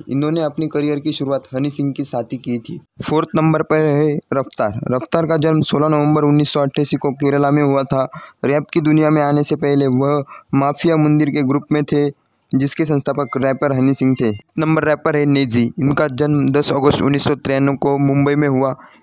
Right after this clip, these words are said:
यह एक बेस्ट रैपर है। सिक्स नंबर पर है ब्रोदावी। इनका जन्म सत्ताईस मार्च उन्नीस सौ नब्बे को हुआ।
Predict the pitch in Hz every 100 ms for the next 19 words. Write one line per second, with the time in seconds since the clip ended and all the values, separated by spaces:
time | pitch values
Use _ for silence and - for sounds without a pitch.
0 | - 135 147 147 139 - 113 117 143 147
1 | - 131 127 - 127 127 107 - - -
2 | 165 156 - 147 151 151 143 156 143 147
3 | 143 139 _ _ 120 131 143 139 117 113
4 | 104 - - 135 135 147 117 135 160 147
5 | 143 - - 135 151 156 - 143 139 -
6 | 139 143 - 139 131 120 143 151 131 131